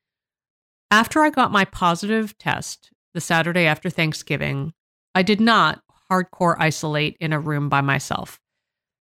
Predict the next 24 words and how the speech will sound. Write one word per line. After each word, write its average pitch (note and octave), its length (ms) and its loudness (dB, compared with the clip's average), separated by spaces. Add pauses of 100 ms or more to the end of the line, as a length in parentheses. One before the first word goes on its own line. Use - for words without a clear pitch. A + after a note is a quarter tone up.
(160)
After F3 260 0
some D#3+ 200 2
discussion, A3+ 840 0
this F#3+ 160 0
is F3+ 100 -2
how E3+ 140 2
we D#3 100 4
decided D3+ 480 0
to C#3 60 -2
handle C#3+ 380 2
it - 200 -2
instead. D3+ 540 0 (1500)
I G3 120 6
have F#3+ 160 6
worn F3+ 260 4
a F3+ 60 4
K G#3+ 500 2
N F#3 140 2
ninety-five D#3+ 720 2
mask D3+ 400 -2
indoors E3 600 0
at E3 140 2
all E3 160 4
times, E3+ 720 -6